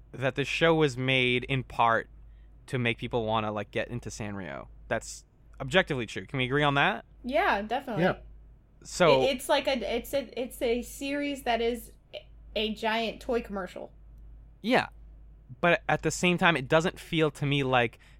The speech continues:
Speaker 1: the types of, like, you know, like, when I watched Power Rangers or something, or Yu-Gi-Oh as a kid, like, advert shows that are s-, meant to sell you things.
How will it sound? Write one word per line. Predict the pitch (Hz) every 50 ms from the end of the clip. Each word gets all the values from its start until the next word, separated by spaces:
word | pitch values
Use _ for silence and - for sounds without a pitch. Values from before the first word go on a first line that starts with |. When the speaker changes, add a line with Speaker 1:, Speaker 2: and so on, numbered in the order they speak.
| -
Speaker 1:
the | 127 123 123 127 123
types | - - 151 143 135 -
of, | 147 127
like, | 123 120 113 - - - - - -
you | 131 127
know, | 113 98 98 92 78 - - - - - - - - - - -
like, | - - -
when | 131
I | 131 127
watched | 123 127 123 - -
Power | - - 127 123 120 113
Rangers | 113 113 110 104 110 104 98
or | 113 104
something, | - - 110 - -
or | 120 127
Yu-Gi-Oh | 127 135 151 143 117 117 104 101
as | 101 107 110
a | 107
kid, | - - 113 104 101 - - - - - -
like, | 117 117 -
advert | 139 139 143 131 139 127 - -
shows | - - 185 185 175 156 139
that | 156 143
are | 139 123
s-, | - -
meant | 131 131 143 143 - -
to | 139
sell | - - 131 127
you | 123 110 107
things. | - - 98 71 62 58 - - -